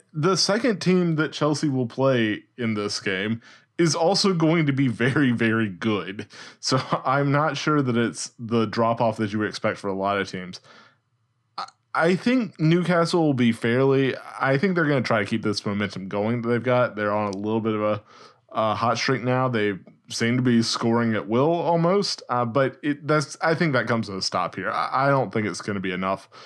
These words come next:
to overtake Man City, but this is a game where I think some weird things can happen,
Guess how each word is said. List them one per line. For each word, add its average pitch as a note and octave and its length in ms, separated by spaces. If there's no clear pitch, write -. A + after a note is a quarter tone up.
to G#2 280
overtake G#2+ 420
Man G2 200
City, A2+ 340
but G#2+ 300
this C3+ 160
is F3+ 180
a D3 160
game C#3 340
where A2 100
I A2 80
think B2 240
some A2+ 220
weird A2+ 320
things A#2+ 240
can A2+ 140
happen, B2+ 520